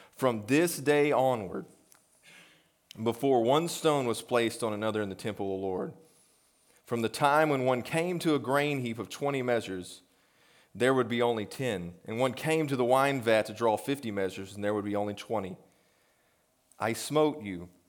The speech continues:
I smote you in every work of your hands with blasting wind, mildew, and hail. Yet you did not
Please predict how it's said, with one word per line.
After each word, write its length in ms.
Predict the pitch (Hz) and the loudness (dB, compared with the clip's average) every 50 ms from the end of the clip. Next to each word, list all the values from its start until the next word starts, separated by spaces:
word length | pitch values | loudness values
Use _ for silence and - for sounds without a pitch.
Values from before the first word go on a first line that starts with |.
| _ _ _ _ _ _ _ _ _ _ _ _ _ _ _ _ _ _ - - - | _ _ _ _ _ _ _ _ _ _ _ _ _ _ _ _ _ _ -14 -4 -4
I 80 | 113 | -4
smote 380 | 113 - - 143 151 151 147 117 | -4 -2 0 2 4 4 4 2
you 200 | 123 123 117 113 | 0 0 0 0
in 120 | 110 104 - | 0 0 0
every 240 | 110 131 131 143 139 | 0 0 2 2 0
work 380 | 131 113 120 127 135 131 - 113 | 0 2 2 2 2 0 -2 -6
of 60 | 110 | -4
your 120 | 117 113 | -4 -4
hands 460 | 113 135 127 120 110 107 104 98 - | -4 -4 -4 -4 -4 -4 -6 -6 -8
with 160 | 113 101 98 98 | -8 -10 -6 -2
blasting 640 | 104 107 113 117 120 117 - - 113 107 104 104 | 0 2 2 2 2 0 -4 -8 -8 -8 -6 -4
wind, 360 | 107 110 110 107 98 98 98 104 | -4 -4 -4 -4 -6 -6 -4 -2
mildew, 440 | 120 139 143 143 131 120 117 107 | 0 0 0 0 0 2 0 0
and 100 | 104 98 | 0 -2
hail. 440 | 104 113 110 107 107 101 98 95 - - - - _ _ _ _ _ _ _ _ _ _ _ _ | -4 -4 0 0 2 0 0 -2 -8 -16 -20 -20 _ _ _ _ _ _ _ _ _ _ _ _
Yet 200 | - 110 - - | -8 -8 -6 -6
you 160 | 117 117 113 | -10 -12 -10
did 220 | 101 117 123 123 117 | -2 0 0 0 2
not 440 | 117 110 107 104 104 - - - | 2 2 2 2 0 -4 -8 -20